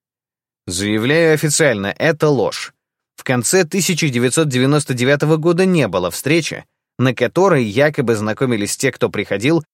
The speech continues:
и те, кто уходил. Не было вина и не было котлеток. Все эти детали вдохновенно описываются в материале",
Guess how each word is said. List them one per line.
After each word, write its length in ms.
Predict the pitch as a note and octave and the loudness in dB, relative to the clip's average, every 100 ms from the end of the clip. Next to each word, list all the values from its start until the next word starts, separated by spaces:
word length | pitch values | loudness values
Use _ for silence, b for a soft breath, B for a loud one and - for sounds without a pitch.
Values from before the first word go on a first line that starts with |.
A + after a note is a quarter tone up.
| _ - | _ -6
и 120 | A#2+ | -4
те, 200 | - D#3 | 0 0
кто 180 | - D3 | 2 0
уходил. 480 | C3+ C3+ G2 C2 - _ _ _ - | 2 -2 -2 -10 -12 _ _ _ -2
Не 220 | B2+ E3 | 2 4
было 180 | B2 A2+ | 4 2
вина 320 | G#2 C3 D#3+ | 2 2 2
и 40 | A#2+ | 2
не 160 | C3+ | 0
было 200 | G#2 F#2+ | 0 -2
котлеток. 600 | F#2 G#2 G#2+ F2 D2+ - _ _ _ _ | -2 -2 -2 -4 -6 -16 _ _ _ _
Все 200 | - C3+ | -6 -2
эти 160 | A#2+ A2+ | -2 -2
детали 400 | G#2 G#2+ F3+ E3+ | -4 0 2 2
вдохновенно 640 | C#3 C3 A2 G#2 E3+ E3 | 0 -2 -2 0 0 0
описываются 540 | C#3 A2+ A#2 A2 G#2 G#2 | 0 -2 -2 -2 -2 -4
в 40 | |
материале", 560 | G2+ F#2 D#2+ G#1 A1 | -4 -6 -8 -10 -14